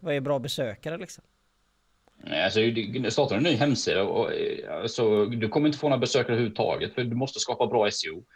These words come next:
Speaker 2: Jag menar, Jo-, Johan, du är ju jävligt duktig på S E O. Du har ju vissa landningssidor som har brutal jävla räckvidd, alltså. Och, ehm, eh, det är ju så att skapa en bra S E O, så det innebär ju helt enkelt att då kommer du komma högst upp på Google,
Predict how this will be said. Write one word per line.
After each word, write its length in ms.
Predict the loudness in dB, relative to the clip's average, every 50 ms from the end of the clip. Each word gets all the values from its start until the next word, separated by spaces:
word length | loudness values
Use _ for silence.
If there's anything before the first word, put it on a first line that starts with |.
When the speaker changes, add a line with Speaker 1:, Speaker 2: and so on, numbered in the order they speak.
| _ _ _
Speaker 2:
Jag 100 | -6 -4
menar, 260 | -2 0 2 0 0 -2 _ _ _ _
Jo-, 240 | -14 -12 -12 -12 -14 _
Johan, 300 | _ -2 0 2 2 2
du 140 | 2 2 2
är 40 | 2
ju 80 | 2 2
jävligt 200 | 0 0 0 -4
duktig 220 | -12 -14 _ _
på 60 | -4
S 140 | -4 -2 -2
E 40 | -4
O. 80 | -2
Du 80 | 0 2
har 100 | 2 2
ju 60 | 2
vissa 200 | 0 0 0 0
landningssidor 480 | 0 0 0 -2 -4 -4 -6 -8 -8 -10
som 160 | -14 -12 -6
har 280 | -4 -2 -2 -2 -4 -8 _ _ -14 -12
brutal 540 | -12 -10 -4 -2 0 0 0 0 -2 -4 -8 -12 _ _ _ _ _ _ -8 -2 2
jävla 440 | 2 2 4 4 4 4 4 4 2
räckvidd, 340 | 0 -4 -6 -8 -8 -8
alltså. 180 | -8 -8 -10 -12 -16 _ -20 -20 -20 -20 -20 -20 _ _
Och, 400 | 2 4 4 6 6 6 6 6
ehm, 240 | 4 4 2 0 -2 -4 -6 _ _ -14 -12
eh, 420 | -6 -4 0 2 2 2 0 0 -4 -6 -10 -12 -12 -6
det 120 | -2 0
är 60 | 2
ju 120 | 4 4 4
så 180 | 4 4 2
att 120 | 2 0 -2 -8 -14 -16 -12 -10
skapa 360 | -4 0 2 2 2 2 0
en 100 | 0 2
bra 160 | 2 4 4
S 140 | 4 4 2
E 60 | 2
O, 120 | 2 2
så 120 | 0 -2 -4
det 180 | -2 0 2
innebär 280 | 2 4 4 4 4 4
ju 60 | 4 4
helt 140 | 2 2
enkelt 200 | 0 -2 -2 -2
att 60 | -2 -2
då 60 | -2
kommer 260 | 0 0 0 2 2
du 60 | 0 0
komma 180 | 0 0 -2
högst 220 | -2 -4 -4 -4 -6
upp 80 | -6 -6
på 80 | -6
Google, 360 | -6 -4 -4 -4 -2 -2 -4